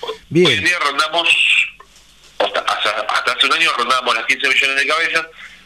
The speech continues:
Speaker 1: ahora estamos rondando las catorce punto seis, catorce punto siete millones de cabezas, que se perdió un poco en Patagonia por la nevada importante del año pasado.
Speaker 2: Seguro.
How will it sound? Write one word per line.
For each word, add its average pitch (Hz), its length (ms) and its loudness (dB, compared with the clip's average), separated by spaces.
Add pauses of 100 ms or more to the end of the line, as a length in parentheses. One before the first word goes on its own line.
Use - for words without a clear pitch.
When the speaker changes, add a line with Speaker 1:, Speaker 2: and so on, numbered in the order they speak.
Speaker 1:
ahora 127 220 -2
estamos 131 260 -2
rondando 135 400 0
las 127 140 -2
catorce 135 500 -2
punto 120 360 -2
seis, 147 200 2
catorce 127 340 -4
punto 117 380 -2
siete 139 240 0
millones 113 340 2
de 101 100 0
cabezas, 120 420 0 (600)
que 131 180 0
se 139 100 0
perdió 147 340 -2
un 156 60 -12
poco 139 680 0
en 120 180 -2
Patagonia 131 640 0
por 123 160 -2
la 107 120 0
nevada 117 320 0
importante 110 480 -2
del 101 120 0
año 98 240 0
pasado. 87 400 -2
Speaker 2:
Seguro. 107 580 0